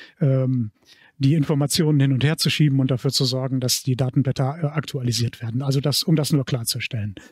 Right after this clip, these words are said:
Äh, die technische Kompetenz steht mir gar nicht zu. Ähm, was die Nachrüstung angeht, ähm, wir haben ja hier ein dreiphasiges, das erste dreiphasige, ähm, Gerät der E-Serie. Das ist ja vom Grundkonzept her schon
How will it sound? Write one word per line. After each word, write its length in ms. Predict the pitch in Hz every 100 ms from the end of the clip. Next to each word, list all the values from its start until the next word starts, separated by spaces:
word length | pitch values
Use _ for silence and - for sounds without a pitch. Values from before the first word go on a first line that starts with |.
| _ _ _ _
Äh, 140 | 180 143
die 120 | 139
technische 400 | 156 139 143 139
Kompetenz 500 | 147 127 135 139 127
steht 220 | - 135
mir 100 | 131
gar 160 | 123 123
nicht 220 | 117 -
zu. 280 | - 123 107 - - - - -
Ähm, 360 | 160 160 160 196
was 180 | 156 151
die 100 | 147
Nachrüstung 520 | 139 196 226 208 196
angeht, 480 | 180 175 165 - - -
ähm, 400 | 147 143 143 - _ _ _ 147
wir 140 | 143
haben 140 | 156
ja 80 | 165
hier 120 | 143
ein 60 | 160
dreiphasiges, 720 | 131 151 - 156 151 147 143
das 160 | 147 151
erste 300 | 165 - 165
dreiphasige, 880 | 139 147 156 143 139 139 143 139 170
ähm, 400 | 139 131 135 139
Gerät 300 | 135 139 147
der 100 | 147
E-Serie. 540 | 160 175 180 185 180
Das 160 | 147 -
ist 160 | 160
ja 80 | 143
vom 180 | - 127
Grundkonzept 680 | 131 202 - 185 - 165 -
her 200 | 147 147 - - -
schon 360 | - 156 143